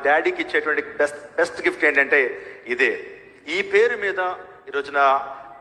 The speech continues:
దేవుని కార్యాలు జరగాలి, అనేక మంది ఆదరణ పొందాలి. రానున్న దినాల్లో కూడా అనేక మంది హాస్పిటల్ ద్వారా, హాస్పిటల్కి వస్తున్నటువంటి వారు కూడా సువార్త వినాలి. స్తోత్రం చెప్పండి.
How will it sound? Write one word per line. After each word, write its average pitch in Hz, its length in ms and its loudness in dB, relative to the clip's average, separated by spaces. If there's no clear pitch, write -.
దేవుని 143 260 0
కార్యాలు 135 420 2
జరగాలి, 131 400 2
అనేక 131 280 0
మంది 127 180 -2
ఆదరణ 127 300 2
పొందాలి. 123 460 0
రానున్న 131 400 0
దినాల్లో 131 380 2
కూడా 127 360 0
అనేక 220 340 0
మంది 180 180 -4
హాస్పిటల్ - 560 0
ద్వారా, 127 320 4
హాస్పిటల్కి 175 480 0
వస్తున్నటువంటి 196 600 0
వారు 170 160 4
కూడా 170 140 0
సువార్త 160 600 0
వినాలి. 120 420 0
స్తోత్రం 143 380 -2
చెప్పండి. 143 320 -2